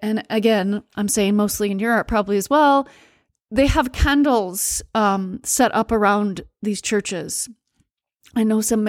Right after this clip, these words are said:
Orsa Michele does have this as well. And you put in, like, a couple, ch-, you know, bit of change. They usually say fifty cent euro or something to that effect.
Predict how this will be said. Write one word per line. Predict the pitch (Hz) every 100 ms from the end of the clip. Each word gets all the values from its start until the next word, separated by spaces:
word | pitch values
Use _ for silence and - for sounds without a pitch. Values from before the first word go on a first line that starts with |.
| -
Orsa | 233 220 233
Michele | 247 254 240
does | 220 202
have | 214 185
this | 196 214
as | 190
well. | 190 156 180 _ - - _ _ _
And | 240 240
you | 254
put | 294 359
in, | 427 403
like, | 359
a | 320
couple, | 330 339 285
ch-, | 277 -
you | 294
know, | 277
bit | 233 226 277
of | 262
change. | - 247 240 240 226
They | 240
usually | 226 233
say | 214 220
fifty | 220 214 - 220 208
cent | 202 226 208 202
euro | 220 214 214 202 202 202 196
or | 202 208 202 185 104 120
something | - 220 226
to | 208
that | 202 185
effect. | 233 226 -